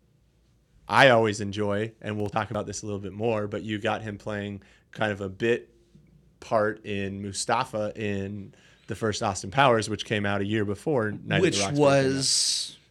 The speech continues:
Speaker 2: Mike Myers being an S N L guy.
Speaker 1: Yep.
Speaker 2: Like, that was back when,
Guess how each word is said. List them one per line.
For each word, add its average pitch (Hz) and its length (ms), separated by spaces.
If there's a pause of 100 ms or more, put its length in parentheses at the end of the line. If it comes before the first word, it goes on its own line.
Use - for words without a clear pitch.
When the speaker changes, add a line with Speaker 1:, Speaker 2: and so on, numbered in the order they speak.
Speaker 2:
Mike 127 220
Myers 185 840
being 131 360
an 127 160
S 120 220
N 139 80
L 117 140
guy. 117 240 (100)
Speaker 1:
Yep. - 20
Speaker 2:
Like, 120 300 (460)
that 196 140
was 247 160
back 170 320
when, 147 420